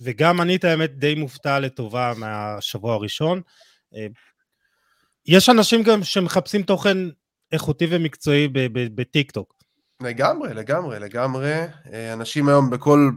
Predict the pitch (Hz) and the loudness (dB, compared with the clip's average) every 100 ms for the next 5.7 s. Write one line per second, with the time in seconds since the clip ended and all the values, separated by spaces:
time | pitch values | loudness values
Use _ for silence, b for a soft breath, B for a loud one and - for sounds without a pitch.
0 | - 131 123 - 147 143 135 120 - 139 | -2 -2 -2 4 4 8 6 4 -6 -8
1 | 131 - 123 156 151 156 147 135 131 120 | -8 -6 -2 -2 -2 2 4 4 0 -4
2 | 117 - 139 123 131 127 123 117 117 117 | -8 -4 -4 -4 -2 -2 -2 -4 -6 -8
3 | 113 135 127 120 135 135 135 127 120 117 | -6 -2 -2 0 -2 -2 -4 -4 -4 -4
4 | 117 123 - 131 120 117 117 131 160 156 | -2 -4 -4 -4 -2 -2 -2 2 2 2
5 | 135 139 131 - 127 160 208 | 0 -4 -10 -6 0 0 0